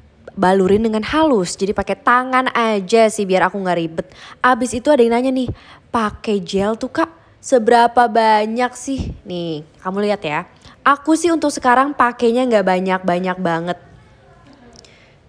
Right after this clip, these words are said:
Just the right amount. Abis itu aku distribusikan dengan tangannya dibalurin gitu dengan halus. Dengan praying hand method.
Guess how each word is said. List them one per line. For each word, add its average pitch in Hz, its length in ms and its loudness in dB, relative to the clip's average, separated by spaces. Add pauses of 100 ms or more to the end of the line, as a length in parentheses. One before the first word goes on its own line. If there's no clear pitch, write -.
(200)
Just 214 220 2
the 190 80 2
right 185 240 2
amount. 190 400 0
Abis 233 220 -2
itu 285 100 0
aku 277 240 4
distribusikan 233 800 -4
dengan 220 400 -4
tangannya 208 320 0
dibalurin 190 540 -2
gitu 190 180 -4
dengan 196 160 -4
halus. 185 720 -2 (320)
Dengan 247 320 4
praying 262 400 2
hand 240 160 2
method. 196 480 2